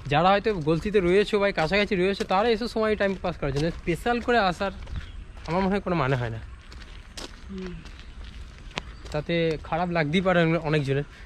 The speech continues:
Speaker 1: but এটা real। তবে হ্যাঁ, এটা একটা খুব ভালো জিনিস যে গলসির যারা মানুষ রয়েছে তাদের জন্য খুব ভালো। দশ টাকা এত সুন্দর park থাকাটা খুব ভালো, মানে দশ টাকায় ticket করে, মানে দশ টাকাতে এত ভালো পার্কে এসে একটু ঘোরাঘুরি করা, time spend করা, এটা একটা সত্যি গলসির জন্য খুব ভালো। কিন্তু বাইরে থেকে যারা আসবে তাদের জন্য এটা মোটেই একদম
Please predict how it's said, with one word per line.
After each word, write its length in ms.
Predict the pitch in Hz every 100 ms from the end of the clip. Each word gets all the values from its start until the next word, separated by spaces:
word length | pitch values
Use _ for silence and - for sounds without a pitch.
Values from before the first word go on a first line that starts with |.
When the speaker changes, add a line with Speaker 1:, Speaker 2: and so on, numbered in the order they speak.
| -
Speaker 1:
but 160 | 156 147
এটা 160 | 147 170
real। 280 | 143 127 110 - - - - - - - -
তবে 180 | 170 196
হ্যাঁ, 140 | 196
এটা 280 | 185 165 208
একটা 200 | 196 220
খুব 160 | 220 170
ভালো 220 | 160 180
জিনিস 200 | 190 190
যে 80 | 202
গলসির 520 | 147 165 - 208 175
যারা 220 | 185 180
মানুষ 260 | 170 170 175
রয়েছে 220 | 170 170
তাদের 260 | 151 147
জন্য 180 | 160 180
খুব 180 | 180 147
ভালো। 240 | 147 147 156 - - 139
দশ 200 | 147 -
টাকা 200 | 180 156
এত 120 | 151
সুন্দর 300 | 156 170 170 -
park 220 | 151 160 -
থাকাটা 240 | 160 151
খুব 160 | - 139
ভালো, 240 | 139 143
মানে 160 | 139 131
দশ 180 | 135 -
টাকায় 220 | 170 170 - - - - -
ticket 240 | 175 180 -
করে, 260 | 196 175
মানে 140 | 147 151
দশ 200 | 147 139
টাকাতে 300 | 180 180 175
এত 160 | 156
ভালো 260 | 180 175 180 -
পার্কে 320 | 156 160 180
এসে 160 | 156 175
একটু 160 | -
ঘোরাঘুরি 380 | 139 160 165 170
করা, 200 | 156 160
time 260 | 143 156 156
spend 380 | - 151 160
করা, 240 | - 143 143 - - -
এটা 260 | 131 151 165
একটা 180 | 170 170
সত্যি 360 | - - 190
গলসির 340 | 151 151 185 151
জন্য 200 | 170 165
খুব 140 | 151
ভালো। 180 | 156 165
কিন্তু 180 | 185 175
বাইরে 280 | 147 180
থেকে 180 | 196 220
যারা 180 | 208 208
আসবে 160 | 202 220
তাদের 260 | 160 175
জন্য 140 | 185 185
এটা 140 | 185
মোটেই 300 | 170 151 170
একদম 280 | 143 143